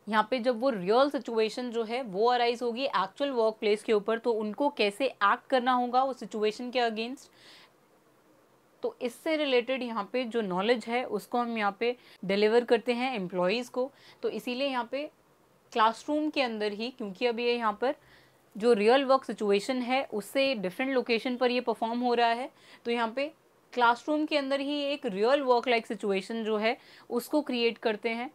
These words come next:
ताकि एम्प्लॉइज जो हैं, वो यहाँ पे प्रैक्टिकल नॉलेज जो है, उसको गेन कर पाएँ क्लासरूम के अंदर ही।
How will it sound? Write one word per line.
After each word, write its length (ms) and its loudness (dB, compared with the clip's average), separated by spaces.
ताकि 200 0
एम्प्लॉइज 440 0
जो 100 0
हैं, 140 0
वो 120 -2
यहाँ 160 0
पे 120 -6
प्रैक्टिकल 520 0
नॉलेज 320 0
जो 140 -4
है, 160 -2
उसको 280 -2
गेन 380 -4
कर 200 4
पाएँ 360 -4
क्लासरूम 480 -4
के 120 -6
अंदर 340 -4
ही। 200 -10